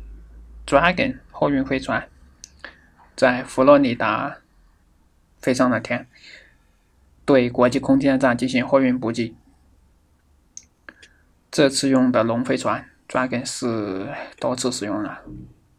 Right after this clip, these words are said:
第一次是在二零幺四年，第二次幺七年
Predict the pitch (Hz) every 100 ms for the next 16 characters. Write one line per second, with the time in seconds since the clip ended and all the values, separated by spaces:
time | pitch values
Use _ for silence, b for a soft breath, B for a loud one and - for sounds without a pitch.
0 | - 127 127 131 123 123 123 120 113 -
1 | - _ B B B B B B - 135
2 | 123 113 117 127 123 123 143 131 87 -
3 | - - _ _ _ _ - 127 113 -
4 | - 113 - _ _ _ _ _ _ -
5 | 127 123 127 143 135 120 - -